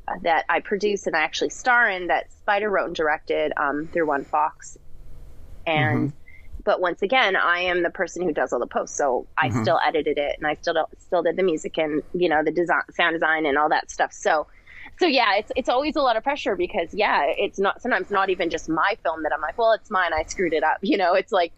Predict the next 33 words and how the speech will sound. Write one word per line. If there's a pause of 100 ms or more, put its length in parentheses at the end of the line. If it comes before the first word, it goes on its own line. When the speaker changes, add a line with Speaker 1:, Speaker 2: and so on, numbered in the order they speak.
(160)
Speaker 1:
I
don't
Speaker 2:
Right,
Speaker 1:
wanna
screw
Speaker 2:
right.
Speaker 1:
up
his
film
or,
<laughs>
or
if
there's
Speaker 2:
Mm-hmm.
Speaker 1:
somebody
else (120)
that
I'm
working
with.
So
yeah,
you
know,
you, (540)
you
have
a
lot
of
responsibility,
but,